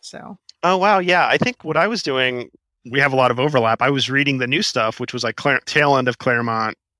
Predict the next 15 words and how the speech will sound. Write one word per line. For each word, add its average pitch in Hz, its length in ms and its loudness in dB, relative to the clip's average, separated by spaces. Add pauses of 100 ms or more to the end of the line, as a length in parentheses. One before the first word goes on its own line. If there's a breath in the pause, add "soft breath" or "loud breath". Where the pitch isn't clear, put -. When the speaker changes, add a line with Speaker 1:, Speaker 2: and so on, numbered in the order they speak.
(100)
Speaker 2:
Jim 127 260 -2
Lee, 113 460 0
and 113 120 -6
then, 107 480 -6 (100)
you 123 60 -6
know, 104 300 -6 (320)
Fabian 117 480 -2
Nicieza 110 520 -6
and 101 80 -10
Scott - 200 -10
Lobdell 107 320 -4
Speaker 1:
Yeah, - 20 0
Speaker 2:
later. 113 320 0
But, 113 220 -4
Speaker 1:
Fabian. 156 240 -10